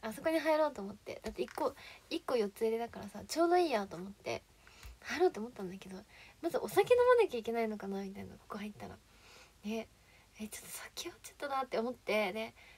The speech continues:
で、なんか結構もう出来上がってた、中が。ね。いや、これ入れないわって思って、シーエムの最後、立ち食いそばを <laughs> 食べて帰った。<laughs> つら。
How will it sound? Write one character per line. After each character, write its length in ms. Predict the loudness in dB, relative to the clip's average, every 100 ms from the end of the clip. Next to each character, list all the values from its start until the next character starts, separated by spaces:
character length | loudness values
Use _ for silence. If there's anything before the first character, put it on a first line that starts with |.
| _ _
で、 120 | -12 -8
な 100 | -4
ん 40 |
か 80 | 2
結 180 | 4 4
構 160 | 2
も 80 | 0
う 80 | 0
出 120 | 0
来 120 | 0
上 60 | -2
が 80 | -2
っ 20 |
て 120 | -4
た、 60 | -8
中 300 | -10 -10 -14
が。 120 | -16 _ _ -10
ね。 180 | -8 -10 -18 -18 -18 -18 -20 -16
い 40 |
や、 60 | -12
こ 180 | -10 -8
れ 80 | -8
入 440 | -8 -6 -6 -2
れ 120 | 0
な 120 | 0
い 60 | -2
わ 240 | -2 -4 -6
っ 40 |
て 180 | 0 2
思 140 | 0
っ 40 | -6
て、 220 | -2 -2
シ 140 | -2
ー 20 |
エ 20 | -6
ム 80 |
の 120 | -8 -8
最 140 | -10
後、 60 | -10
立 160 | -10
ち 140 | -8 -4
食 140 | -2
い 100 | -4
そ 140 | -4
ば 100 | -2
を 240 | -2 -6 -20 -20
<laughs> 320 | -20 -20 0 2
食 140 | 2
べ 80 | 0
て 160 | -8 -8
帰 140 | -10
っ 20 | -14 _
た。 80 | -14 -8 -6 -4 -4 -6 -4 -2 0 -2 -8 -14 -16 -16
<laughs> 0 |
つ 160 | -4 -4
ら。 160 | -4